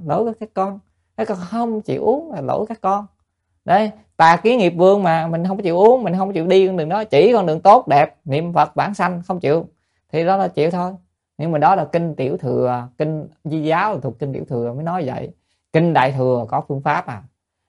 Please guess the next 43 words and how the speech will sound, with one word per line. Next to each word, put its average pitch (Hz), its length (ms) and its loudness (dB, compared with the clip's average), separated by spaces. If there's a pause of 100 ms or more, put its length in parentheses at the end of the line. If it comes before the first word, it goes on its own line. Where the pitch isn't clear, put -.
(160)
Kinh 190 220 4
Đại 156 180 4
Thừa 143 360 4
như 165 100 -4
kinh 170 360 -2
Diệu 151 200 2
Pháp 226 240 2
Liên 170 120 -2
Hoa, 156 420 6
quý 175 100 -2
vị 143 60 2
thấy, 151 140 0
cũng 226 360 4
lại 147 240 2
cái 185 80 0
ví 208 120 4
dụ 143 360 4 (560)
như 151 180 -2
thế. 185 260 4 (320)
Có 247 120 8
một 220 120 6
ông 190 300 4
trưởng 175 340 6
giả, 143 460 4 (160)
ông 190 280 -4
là 147 220 0
thầy 127 180 -2
thuốc 208 280 0
rất 269 300 4
là 139 140 0
giỏi. 123 520 4 (560)
Ông 190 260 4
là 180 120 6
thế 185 120 4
nào? 151 380 2 (800)
Chữa 160 280 4
bệnh 160 300 2
cho 196 80 -4
bao 254 360 4
nhiêu 240 120 2
người 156 260 4
hết 208 200 -2
bệnh. 143 320 2